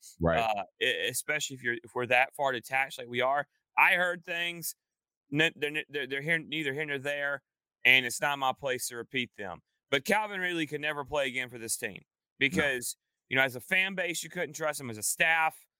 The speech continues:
Speaker 2: and a front office, you couldn't trust. That the trust was gone, and when trust is gone, it's normally the end of a relationship, um,
Speaker 1: Mm-hmm.
Speaker 2: especially a business relationship. It can always be re-earned, but I think it,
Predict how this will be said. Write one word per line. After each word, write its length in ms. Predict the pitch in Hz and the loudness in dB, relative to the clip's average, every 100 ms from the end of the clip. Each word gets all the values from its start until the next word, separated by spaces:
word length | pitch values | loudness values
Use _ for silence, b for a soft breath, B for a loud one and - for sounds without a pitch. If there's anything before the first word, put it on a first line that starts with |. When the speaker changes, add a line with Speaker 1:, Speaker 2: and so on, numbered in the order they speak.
| _ _ | _ _
Speaker 2:
and 80 | 107 | -8
a 40 | |
front 260 | - 170 165 | 0 2 4
office, 440 | 165 160 160 143 | 2 2 -2 -6
you 60 | 151 | -4
couldn't 260 | 170 117 120 | -4 -4 -2
trust. 460 | 175 180 170 - - | 0 2 0 -6 -2
That 180 | 120 - | -4 -4
the 80 | |
trust 400 | 113 - 175 165 | -10 0 0 0
was 140 | 156 139 | -10 -2
gone, 320 | 151 147 143 | 2 2 0
and 80 | 123 | -4
when 120 | 113 | -6
trust 360 | - 180 190 175 | -4 -2 -2 -4
is 120 | 147 | -2
gone, 360 | 151 147 147 131 _ - | 0 2 0 -8 _ -6
it's 180 | 110 143 | -4 0
normally 260 | 151 147 | 0 0
the 120 | 135 135 | -2 -4
end 160 | 131 | -4
of 60 | 120 | -6
a 40 | |
relationship, 800 | 120 120 120 - 113 - 113 110 _ _ _ - | -4 0 0 -2 -8 0 0 0 _ _ _ -2
um, 80 | 113 | 2
Speaker 1:
Mm-hmm. 300 | 113 107 120 135 _ _ | 2 2 0 -4 _ _
Speaker 2:
especially 580 | - - 175 165 - 147 | -6 0 0 2 -2 -2
a 40 | |
business 440 | 127 135 127 123 127 | -2 -6 -6 -10 -6
relationship. 540 | 120 113 117 107 110 | -4 -4 -6 -6 -6
It 100 | 120 120 | -6 0
can 100 | 127 | 4
always 300 | 165 190 165 | 4 4 -4
be 160 | 180 | -4
re-earned, 580 | 160 165 156 147 127 117 - _ _ _ | -4 -2 0 2 0 -2 -12 _ _ _
but 100 | 131 | 2
I 80 | 147 | 4
think 280 | 170 170 - _ _ | 2 0 -6 _ _
it, 160 | 139 | -2